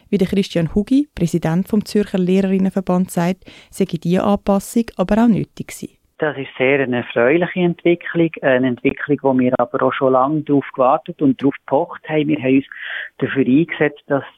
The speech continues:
Speaker 2: den Kindergartenlehrpersonen die Anerkennung zuteil kommt. Der Kindergarten ist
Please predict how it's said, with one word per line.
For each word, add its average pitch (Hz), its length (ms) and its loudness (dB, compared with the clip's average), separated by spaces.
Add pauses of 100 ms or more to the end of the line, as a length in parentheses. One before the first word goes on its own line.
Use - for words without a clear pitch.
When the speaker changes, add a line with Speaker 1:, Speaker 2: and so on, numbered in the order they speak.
Speaker 2:
den 131 120 2
Kindergartenlehrpersonen 131 1400 0
die 131 140 -2
Anerkennung 127 580 0 (120)
zuteil 135 480 2 (100)
kommt. 156 320 0 (120)
Der 139 140 2
Kindergarten 135 640 0
ist - 80 -16